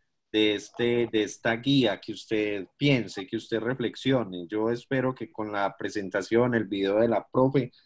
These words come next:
les haya quedado esa inquietud, que usted diga, "Ve, bacano, ¿será que yo soy así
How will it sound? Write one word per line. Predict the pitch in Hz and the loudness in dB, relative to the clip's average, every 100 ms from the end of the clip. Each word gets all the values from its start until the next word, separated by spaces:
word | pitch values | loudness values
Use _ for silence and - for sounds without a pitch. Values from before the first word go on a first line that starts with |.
| _ _ - | _ _ 0
les | - 247 | 6 8
haya | 123 - - - | 8 8 6 2
quedado | 110 107 107 120 127 - _ _ - | 2 6 8 6 4 -2 _ _ 4
esa | 113 113 120 | 4 6 2
inquietud, | 120 117 104 - 139 165 160 - _ _ _ _ | 2 2 2 4 10 10 10 2 _ _ _ _
que | 113 | 0
usted | 107 - 110 | 2 4 6
diga, | 120 120 117 | 4 4 4
"Ve, | 131 135 | 6 4
bacano, | 117 107 - 147 123 104 | 4 2 2 2 2 -2
¿será | 95 117 110 107 | -4 -2 -2 -2
que | 135 | -4
yo | 131 135 131 131 | -2 0 2 0
soy | 127 139 135 | -2 -2 0
así | 127 120 - 127 127 123 117 | 0 0 -2 -2 -2 -4 -6